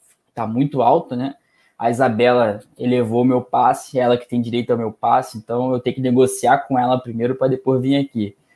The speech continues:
Mas, assim, cara, quando vocês chamarem, eu vou fazer de tudo pra poder tá aqui. Como eu falei, eu, o tempo é difícil por causa da minha filha, mas, é, de qualquer forma, tenho o prazer imenso de tá aqui,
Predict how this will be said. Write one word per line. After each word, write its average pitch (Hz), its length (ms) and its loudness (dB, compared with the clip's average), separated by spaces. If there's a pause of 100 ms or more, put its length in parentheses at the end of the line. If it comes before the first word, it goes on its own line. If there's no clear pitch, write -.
(420)
Mas, 117 400 6
assim, 113 360 0
cara, 113 340 2 (300)
quando 135 260 2
vocês 127 320 0
chamarem, 117 580 2
eu 110 120 -4
vou 117 320 0
fazer 120 300 -2
de 120 120 -4
tudo 131 240 -4
pra 143 140 0
poder 123 320 -2
tá 120 80 0
aqui. 127 440 -4 (380)
Como 131 120 0
eu 139 40 0
falei, 120 320 2
eu, 113 180 -4 (360)
o - 20 -4
tempo 160 240 2
é 165 60 4
difícil 160 500 0
por - 160 -6
causa - 120 -4
da 135 60 2
minha 131 140 2
filha, 117 380 0
mas, 110 420 -2 (600)
é, 113 420 2
de 107 140 -8
qualquer 120 300 0
forma, 123 720 0 (720)
tenho 127 160 2
o 127 60 -4
prazer 131 500 2 (180)
imenso 143 600 4
de 123 100 -6
tá 120 140 -2
aqui, 139 460 0